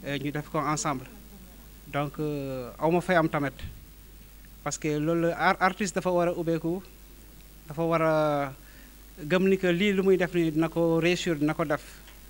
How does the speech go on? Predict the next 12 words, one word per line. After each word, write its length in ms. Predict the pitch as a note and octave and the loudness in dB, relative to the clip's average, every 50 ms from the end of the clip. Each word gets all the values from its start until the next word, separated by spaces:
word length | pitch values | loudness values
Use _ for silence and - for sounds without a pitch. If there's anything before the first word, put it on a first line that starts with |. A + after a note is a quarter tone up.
| - - - - - - - - - | -20 -20 -20 -20 -20 -20 -20 -14 -6
Donc, 220 | C3+ D#3 F3 E3+ - | -4 -2 -2 -2 -2
artiste 380 | - F3 F3+ - G#3 F#3 - | 0 0 0 0 -2 -4 0
warul 340 | F3+ F#3 G3 G3 F#3+ F#3+ F#3 | 0 2 2 2 2 0 0
xool 260 | - - G3 F#3 F3+ | 0 0 2 2 4
ni 220 | F3 F3+ F3 E3+ E3 | 4 4 4 4 4
ngir 240 | F3 E3+ F3 F3 - | 2 2 0 -4 -6
xaalis 420 | - - G#3+ G#3 G3+ F#3+ F3+ - | -2 4 6 6 6 6 4 0
tamit, 320 | - F#3 E3+ E3+ E3+ - - | 0 0 0 0 -2 -2 -2
euh, 340 | F3 E3+ E3 D#3+ D3+ D#3 D#3+ | -2 0 0 0 -2 -4 -4
tey, 220 | - - F#3 F#3+ | -4 -2 -2 0
tey 200 | F#3 F#3+ F#3 E3+ E3 | 0 0 0 0 2
ma, 240 | E3 F3 F3+ F3 | 0 0 0 -2